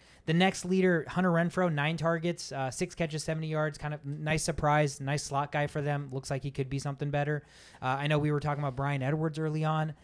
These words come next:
Uh, showed up a little bit in that last drive in the closer to the fourth quarter, four catches, eighty-one yards. Kenyon Drake out of the backfield, two catches, fifty-nine yards. Zay Jones did have the walk-off touchdown in overtime, two catches, forty-six yards. And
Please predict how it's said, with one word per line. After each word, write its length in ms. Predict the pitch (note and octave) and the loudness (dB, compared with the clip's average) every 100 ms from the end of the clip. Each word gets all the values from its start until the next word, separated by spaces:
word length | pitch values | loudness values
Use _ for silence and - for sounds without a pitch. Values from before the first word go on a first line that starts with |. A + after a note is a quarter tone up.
| - - | -18 -6
Uh, 240 | B2+ B2+ A#2+ | -4 -4 -4
showed 280 | - G3+ G#3 | 2 4 4
up 160 | G3+ | 2
a 20 | |
little 160 | F#3+ F#3+ | 2 2
bit 80 | F#3 | 2
in 80 | E3+ | 0
that 160 | E3 | 2
last 240 | D#3+ E3 - | 4 2 2
drive 240 | E3 D#3+ D3 | 2 2 0
in 80 | |
the 60 | C#3+ | -4
closer 280 | - E3 D#3 | -2 -2 0
to 80 | D3+ | -4
the 80 | |
fourth 260 | C#3+ D3+ D3 | -2 -2 -2
quarter, 380 | - D#3 D3+ D3 | 0 0 2 0
four 220 | - D3 | -2 -4
catches, 340 | D3 C#3+ C#3 | -2 -2 0
eighty-one 320 | C#3 C#3 C#3 C3+ | 0 0 2 2
yards. 380 | D3+ D#3+ D#3 - - - - | 2 0 -2 -8 -20 -20 -6
Kenyon 300 | D3+ D3+ D3+ | -2 0 0
Drake 260 | C#3 D3+ D3 | 0 0 0
out 80 | D3 | -4
of 60 | |
the 60 | C#3 | -2
backfield, 440 | C#3+ C#3+ - C#3+ | -2 -2 -4 -6
two 120 | - D3+ | -4 -2
catches, 360 | D3+ C#3 C#3 | -2 -2 -4
fifty-nine 440 | - C3 C3 C#3+ D#3+ | -6 -8 -2 0 2
yards. 340 | D3+ D3+ C3+ - - - | 2 2 -2 -12 -20 -4
Zay 160 | C#3 D3 | -2 0
Jones 320 | D3+ D3 C3 | 2 0 0
did 160 | D3 | 0
have 200 | C#3+ D3+ | 0 0
the 80 | C#3 | 2
walk-off 440 | C#3 E3 D#3+ D#3+ - | 4 4 4 -2 0
touchdown 440 | D#3+ D3+ D#3+ D3+ | -2 0 0 2
in 80 | D3 | 2
overtime, 500 | D3+ D3 C#3+ D3+ D3 | 2 0 -2 -4 -4
two 140 | - | -6
catches, 320 | D3 C#3+ C3+ | -6 -8 -8
forty-six 480 | - C#3+ C3+ B2+ - | -8 -6 -6 -10 -6
yards. 240 | C#3 C#3 | -2 -2
And 100 | C3 | -4